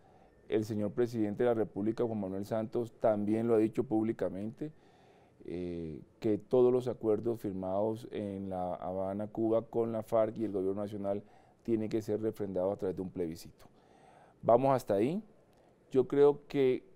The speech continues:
una, un acuerdo, eh, con la farc es un triunfo, eh, para los colombianos, para todas estas zonas que han sido afectadas por la violencia.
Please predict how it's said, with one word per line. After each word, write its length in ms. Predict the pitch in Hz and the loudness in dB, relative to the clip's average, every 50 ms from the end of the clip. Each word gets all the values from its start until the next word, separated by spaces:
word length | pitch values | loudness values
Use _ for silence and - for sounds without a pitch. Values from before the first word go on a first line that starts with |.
| _ | _
una, 760 | - 131 131 135 139 139 139 139 135 135 131 131 127 131 135 - _ _ _ _ | -4 -2 -2 0 0 0 0 0 0 0 0 -2 -2 -6 -10 -16 _ _ _ _
un 200 | - 127 135 135 | -6 -4 -2 -2
acuerdo, 580 | 131 127 - 131 143 139 135 123 113 107 82 80 - _ _ _ _ _ _ _ _ - | -2 -2 2 6 6 6 6 6 2 -4 -8 -10 -14 _ _ _ _ _ _ _ _ -12
eh, 220 | - 104 104 101 - | -8 -6 -6 -6 -2
con 200 | - 117 117 117 | 0 0 0 0
la 140 | 107 98 101 | -2 -4 -4
farc 480 | - - 123 123 131 139 139 - - - _ _ - | 2 4 6 6 6 4 2 -4 -12 -20 _ _ -12
es 120 | 123 117 | -10 -8
un 200 | 123 127 127 123 | -6 -6 -6 -6
triunfo, 640 | 127 - 123 127 131 135 131 135 139 135 139 139 156 - _ - - _ _ _ _ _ _ _ | -4 -2 -2 0 0 -2 -4 -6 -6 -8 -8 -8 -10 -16 _ -20 -20 _ _ _ _ _ _ _
eh, 360 | - 104 104 98 98 92 90 - | -12 -10 -8 -8 -8 -8 -10 -6
para 140 | - 107 104 | -2 -2 0
los 140 | 104 101 101 | 0 -2 -4
colombianos, 720 | - 104 98 92 87 92 107 113 117 127 131 131 131 117 | -4 -4 -4 -4 -4 0 2 4 4 4 2 0 -6 -8
para 240 | - - 110 101 98 | -6 -4 -4 -4 -4
todas 380 | 95 - - 135 135 135 135 135 | -4 0 2 2 4 4 2 0
estas 440 | 135 - 131 120 120 120 - - _ _ _ _ _ _ _ | -2 -4 -6 -6 -6 -8 -12 -18 _ _ _ _ _ _ _
zonas 480 | - - - 147 139 139 139 139 131 | -14 0 4 4 4 4 4 0 -4
que 140 | - - 117 | -6 -6 -8
han 80 | 110 104 | -6 -4
sido 200 | 113 120 123 127 | -2 -2 -2 -2
afectadas 540 | 120 - 107 92 - _ 113 110 117 120 - | -2 -4 -8 -8 -4 _ 2 2 2 2 0
por 160 | - 117 117 | -2 -2 -2
la 80 | 110 104 | -2 0
violencia. 580 | 104 101 95 98 101 107 113 110 - 147 160 | 0 -2 -2 -2 -2 -4 -6 -6 -10 -12 -12